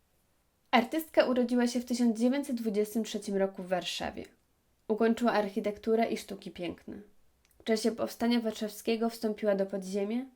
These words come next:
i aktywnie uczestniczyła w walkach. W latach pięćdziesiątych wyjechała do Francji w poszukiwaniu twórczej wolności.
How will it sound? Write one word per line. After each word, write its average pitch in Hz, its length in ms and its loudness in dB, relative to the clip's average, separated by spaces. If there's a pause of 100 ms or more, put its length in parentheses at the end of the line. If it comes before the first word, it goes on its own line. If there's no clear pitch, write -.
(240)
i 220 100 2
aktywnie 233 460 4
uczestniczyła 196 600 -4
w 170 60 -12
walkach. 175 440 -8 (1120)
W 233 40 2
latach 226 280 4
pięćdziesiątych 226 840 0
wyjechała 208 400 2
do 208 120 0
Francji 196 680 -8 (300)
w - 40 -20
poszukiwaniu 254 640 0
twórczej 247 500 -4
wolności. 180 760 -6